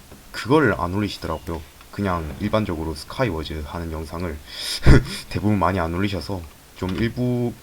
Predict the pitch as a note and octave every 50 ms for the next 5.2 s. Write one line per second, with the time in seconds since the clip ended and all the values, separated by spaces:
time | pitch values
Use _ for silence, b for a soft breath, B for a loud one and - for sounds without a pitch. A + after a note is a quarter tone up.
0 | - - E2 F#2 E2+ F#2 G2 F2+ E2+ E2 E2+ D#2+ - - E2 E2 E2 D#2+ D#2+ D#2+
1 | D#2+ D#2 D2+ - - - - G#2+ G2 F2 E2 D#2+ - - D#2 D#2 D2+ - - G2
2 | G2 G2 F2+ E2 D#2+ E2 G2+ F#2+ F#2 E2 D#2+ - D#2+ - G2+ G#2+ F#2+ - - D#2+
3 | E2 F2+ F2 E2 - B B B B B B B - - - F#2+ F2+ F2+ G2 G#2
4 | F#2 E2 D#2+ D#2+ D2+ - - - - F2+ F#2 - - E2+ - F#2+ - F2+ D#2+ D2+
5 | D2+ D#2 -